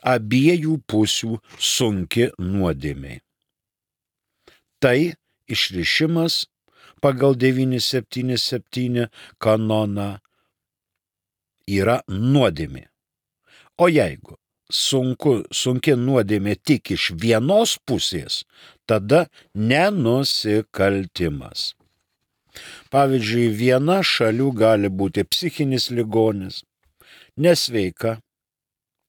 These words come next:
miego būsenoje, girtumas arba išprievartauta. Tai yra, turi būti nuodėmė sunki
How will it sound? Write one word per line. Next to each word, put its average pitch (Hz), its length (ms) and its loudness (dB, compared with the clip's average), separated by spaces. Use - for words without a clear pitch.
miego 147 580 4
būsenoje, 101 920 -4
girtumas 131 1120 0
arba 110 280 -2
išprievartauta. 127 1300 2
Tai 131 160 2
yra, 104 220 4
turi 185 240 8
būti 147 400 2
nuodėmė 117 920 2
sunki 135 760 0